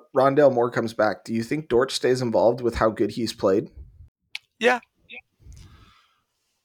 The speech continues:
Speaker 2: It probably does just hurt Rondale Moore.
Speaker 1: I definitely think he earned his spot now. I mean, he's been playing fantastic. He's catching what's being thrown at him. You know, he's got the touchdowns. You know, Hollywood was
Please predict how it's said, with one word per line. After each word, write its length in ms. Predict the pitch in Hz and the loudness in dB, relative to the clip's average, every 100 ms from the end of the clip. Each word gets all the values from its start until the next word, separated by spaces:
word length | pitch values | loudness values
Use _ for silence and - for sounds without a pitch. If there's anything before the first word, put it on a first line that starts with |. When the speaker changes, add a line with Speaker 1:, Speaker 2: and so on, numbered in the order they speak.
| _ | _
Speaker 2:
It 120 | 160 | -2
probably 240 | 175 180 175 | 2 4 6
does 240 | 156 160 | 4 2
just 220 | 156 147 | -2 -2
hurt 260 | - 151 - - | 2 2 2 2
Rondale 400 | 135 135 135 131 | 2 2 0 0
Moore. 360 | 131 139 139 - _ _ _ 110 | 4 4 4 -2 _ _ _ 0
Speaker 1:
I 60 | |
definitely 340 | 120 135 151 127 | 2 2 0 -2
think 160 | 127 | -4
he 160 | 135 107 | -2 -2
earned 220 | 117 117 | 0 0
his 120 | 110 | -2
spot 400 | - - 98 147 | -2 -2 0 -2
now. 380 | - 82 95 - - | -6 -10 -10 -12 -10
I 100 | 90 | -8
mean, 200 | 104 98 | -6 -6
he's 200 | 110 101 | -6 -4
been 160 | 104 | -6
playing 420 | 98 127 120 120 101 | -2 0 0 0 -4
fantastic. 720 | 117 101 117 107 110 127 117 | -4 -4 0 0 0 -2 -6
He's 200 | 104 - | -8 -6
catching 680 | - 117 - 113 113 104 - | 0 0 0 -2 -4 -6 -4
what's 200 | 107 - | -4 -2
being 280 | 113 101 104 | -2 -2 -2
thrown 320 | 120 120 120 | 0 0 2
at 160 | 113 110 | 2 2
him. 260 | 110 107 - - - - - - - | 0 -4 -12 -20 -20 -20 -20 -20 -8
You 100 | 110 | -2
know, 80 | |
he's 140 | 104 98 | -2 -2
got 160 | 104 | -4
the 80 | 101 | -4
touchdowns. 760 | - 120 - 110 107 104 104 - - _ _ _ | -2 -2 0 -4 -4 -6 -10 -16 -20 _ _ _
You 60 | - | -8
know, 120 | 110 | -4
Hollywood 500 | 107 131 135 131 123 | 2 4 4 4 2
was 240 | 123 117 | 0 -2